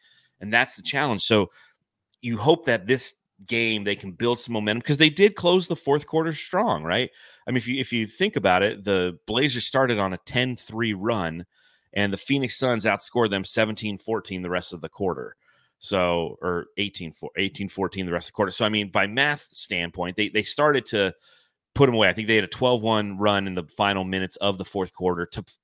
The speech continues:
to put Portland away. Just frustrating, a-, again, from a,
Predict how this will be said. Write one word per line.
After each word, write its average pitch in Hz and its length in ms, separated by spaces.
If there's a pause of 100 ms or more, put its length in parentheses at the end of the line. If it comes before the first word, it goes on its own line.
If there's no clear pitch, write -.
to 151 100
put - 240
Portland 123 300
away. 90 380 (460)
Just - 220
frustrating, 113 580
a-, 98 160
again, 98 280
from 90 240
a, 82 120